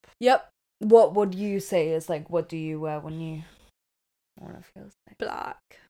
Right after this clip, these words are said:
Speaker 1: Black.
Speaker 2: Mm-hmm. And I was thinking about why, and then I was like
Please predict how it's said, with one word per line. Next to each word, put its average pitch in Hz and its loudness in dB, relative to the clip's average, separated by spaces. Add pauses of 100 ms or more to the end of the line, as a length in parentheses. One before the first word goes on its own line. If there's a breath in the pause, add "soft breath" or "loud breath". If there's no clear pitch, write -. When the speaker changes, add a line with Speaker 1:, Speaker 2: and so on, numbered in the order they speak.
(600)
Speaker 1:
Black. 147 -12 (400)
Speaker 2:
Mm-hmm. 208 -16 (500 loud breath)
And 254 0
I 269 4
was 294 -6
thinking 320 -8
about 214 -6
why, 208 -10
and 233 -14
then 240 -6
I 247 -4
was 247 -8
like 247 -10